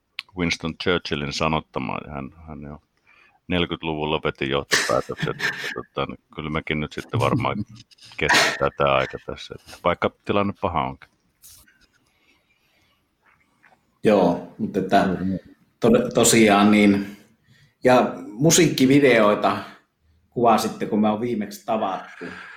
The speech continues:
Speaker 3: Onko ne on YouTubessa, mistä ne kannattaa katsoa nyt, joka kuulee tän lähetyksen ja haluaa tutustua bändiin, niin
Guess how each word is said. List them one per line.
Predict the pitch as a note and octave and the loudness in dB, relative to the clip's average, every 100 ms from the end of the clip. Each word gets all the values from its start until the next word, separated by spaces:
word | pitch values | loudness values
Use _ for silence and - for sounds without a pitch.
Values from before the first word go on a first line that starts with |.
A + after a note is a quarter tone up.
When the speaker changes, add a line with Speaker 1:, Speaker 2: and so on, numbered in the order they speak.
| - _ _ _ - - | -20 _ _ _ -6 -6
Speaker 3:
Onko | G2+ - | -2 0
ne | - | 2
on | A2+ A#2 | 0 0
YouTubessa, | C3+ C3+ A#2 A2+ G#2+ - | 2 2 0 -4 -4 -4
mistä | A#2+ C3+ - | -2 -2 0
ne | A2+ | -2
kannattaa | G#2+ G#2 G2+ - G#2+ | -2 -2 -6 -6 -6
katsoa | - A2+ - - F#2 | -2 -2 -2 -8 -6
nyt, | F#2+ F#2+ | -8 -10
joka | F#2+ G2 | -10 -10
kuulee | - A2+ G2+ F#2+ E2+ | -10 -4 -2 0 -2
tän | E2+ F2 F2 - - | 0 0 0 -2 -2
lähetyksen | G2+ G2+ F2+ D#2+ - F2 | 2 2 0 -6 -6 0
ja | F2 E2+ | 2 2
haluaa | - - F#2+ F2+ - - | -2 -6 -2 -2 -2 -4
tutustua | G#2+ G2 F#2 - F2+ - | -6 -4 -6 -6 -6 0
bändiin, | G2+ F#2+ F2 E2 | 2 2 0 0
niin | F2 F2 - | 0 0 -4